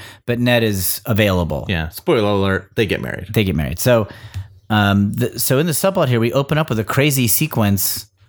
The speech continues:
Speaker 2: Yes, where Betty
Speaker 1: Confronts Peter and says, "I know you're hiding a secret. Tell me what it is."
Speaker 2: And he says, "I'm Spider-Man."
Speaker 1: And just reveals it.
Speaker 2: Rips off his shirt, climbs up the walls, and it turns out to be a nightmare that Betty's having. And she's like, "Well, that can't be true."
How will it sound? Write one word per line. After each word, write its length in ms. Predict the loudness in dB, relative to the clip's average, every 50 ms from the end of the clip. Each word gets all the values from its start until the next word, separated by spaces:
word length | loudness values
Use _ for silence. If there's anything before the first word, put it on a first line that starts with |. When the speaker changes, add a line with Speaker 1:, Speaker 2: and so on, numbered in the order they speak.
| _ _ _ -2
Speaker 2:
Yes, 440 | 0 0 0 0 -4 -8 -10 -10 -6 -4
where 80 | -2
Betty 600 | 0 0 2 2 2 2 2 2 0 0 -2 -4 -6 -2
Speaker 1:
Confronts 600 | 0 0 0 0 0 0 2 2 2 0 -2 -4
Peter 560 | -2 0 0 0 2 2 0 -2 -2 -4 -6 -4
and 100 | -2 -2
says, 200 | 0 2 2 2
"I 100 | 2 2 2
know 120 | 2 2
you're 160 | 2 2 0
hiding 320 | 0 0 0 0 2 0 0
a 40 | 0
secret. 440 | 0 0 -2 -2 -2 -2 -4 -4 -2
Tell 140 | 0 2 2
me 120 | 2 2
what 180 | 2 2 2 2
it 80 | 2
is." 180 | 2 2 2 2
Speaker 2:
And 80 | 2 0
he 40 | 0
says, 160 | 0 0 -2
"I'm 120 | -2 -2 -2
Spider-Man." 600 | -2 0 2 2 2 0 -2 -4 -6 -10 -10 -4
Speaker 1:
And 80 | -2 -2
just 160 | -2 0 0
reveals 360 | 0 0 2 2 2 2 2
it. 140 | 0 0 -2 -2
Speaker 2:
Rips 200 | -2 -2 0 0 0
off 140 | 0 0 -2
his 100 | -4 -2
shirt, 240 | 0 -2 -2 -2
climbs 280 | -2 -2 0 0 0 0
up 100 | -2 -2
the 80 | -2 -2
walls, 440 | 0 0 0 0 0 0 -2 -4 -6 -12 -16 -10 -4
and 100 | -4 -4
it 80 | -2
turns 200 | 0 0 0 2
out 140 | 2 0 0
to 60 | 0
be 220 | 0 0 2 2 2
a 60 | 2
nightmare 480 | 2 0 0 -2 -2 -2 -2 0 0 0
that 120 | -2 0
Betty's 240 | 0 0 0 0 0
having. 360 | 0 0 0 0 0 0 -2 -2
And 80 | -4
she's 120 | -4 -4 -4
like, 120 | -2 -2
"Well, 80 | 0 0
that 140 | 0 0 0
can't 180 | -2 -4 -4 -4
be 80 | -6 -8
true." 340 | -4 -4 -4 -4 -4 -6